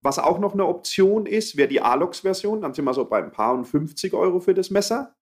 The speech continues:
was ja auch an sich eine tolle Version ist. Und wenn man sagt, „Nee, ich find diese ganz normalen Griffschalen super, weil ich möchte nicht auf Pinzette und Zahnstocher verzichten“, dann kann man auch die, oh Gott, wie heißen sie? Christian, hilf mir auf die Sprünge.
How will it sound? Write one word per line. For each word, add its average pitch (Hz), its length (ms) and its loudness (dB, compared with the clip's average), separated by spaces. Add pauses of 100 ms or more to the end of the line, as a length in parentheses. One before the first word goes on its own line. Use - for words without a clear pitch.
(120)
was 123 140 0
ja 131 100 2
auch 135 160 0
an 117 160 -6
sich 143 280 -6
eine 117 80 -6
tolle 110 220 0
Version 90 460 -4
ist. - 180 -20 (460)
Und 120 100 -4
wenn 143 100 4
man 147 120 2
sagt, 147 320 -2
„Nee, 190 240 2
ich - 300 -12
find 180 420 0
diese 160 200 -4
ganz 170 240 -2
normalen 170 300 0
Griffschalen 170 480 0
super, 170 320 -2
weil 156 180 2
ich 139 120 -8
möchte 160 240 -2
nicht 185 260 -4
auf 196 160 0
Pinzette 160 420 -4
und 147 140 -6
Zahnstocher 156 480 -2
verzichten“, 123 680 -6 (1400)
dann 156 420 -2 (400)
kann 143 100 0
man 147 160 2
auch 135 260 0
die, 147 260 -2
oh - 180 -10
Gott, 113 240 -4
wie 131 160 -2
heißen 135 300 -2
sie? 131 140 -4
Christian, 139 380 -6
hilf 131 220 -8
mir 123 120 -2
auf 113 80 -12
die 107 120 -10
Sprünge. 120 500 -8